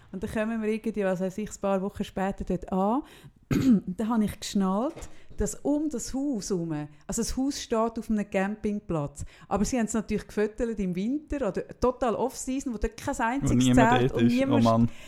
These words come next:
Speaker 1: Hey, so ge-, hey, ich bin angekommen und ich habe nur berührt. Ich habe es so schlimm gefunden. <laughs> Du bist wirklich so... Es hat mir so abgelöscht.
Speaker 2: Und wie war es denn gsi? Schlimm?
Speaker 1: Ja, also ich, ich kann halt schon,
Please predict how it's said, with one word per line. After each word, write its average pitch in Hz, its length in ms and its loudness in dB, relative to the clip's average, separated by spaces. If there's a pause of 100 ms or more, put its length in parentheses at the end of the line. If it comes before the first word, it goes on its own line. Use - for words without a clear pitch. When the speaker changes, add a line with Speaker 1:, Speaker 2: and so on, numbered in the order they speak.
(140)
Speaker 1:
Hey, - 160 4
so - 360 -4
ge-, - 120 -12
hey, - 200 -10
ich - 80 -2
bin - 180 2
angekommen 214 520 0
und 170 120 -4
ich 165 60 -4
habe 170 160 2
nur 180 100 2 (100)
berührt. 175 380 -2
Ich - 60 -14
habe - 80 -6
es - 240 -6
so 190 120 -6
schlimm 196 320 -6
gefunden. 214 480 4 (320)
<laughs> - 280 -6
Du 269 60 -4
bist 269 260 -4
wirklich - 200 -6
so... 277 120 -6 (1200)
Es - 140 2
hat 180 100 -2
mir 160 140 -4
so - 260 -6
abgelöscht. - 840 -12 (360)
Speaker 2:
Und 127 160 2
wie 117 60 2
war 120 40 4
es - 120 -4
denn 127 160 -2
gsi? 127 260 -4 (920)
Schlimm? 120 340 -2 (280)
Speaker 1:
Ja, 220 760 -4
also 233 280 2 (120)
ich, 247 160 -2 (560)
ich 214 280 -6
kann 220 180 2
halt 202 280 -2
schon, 226 640 2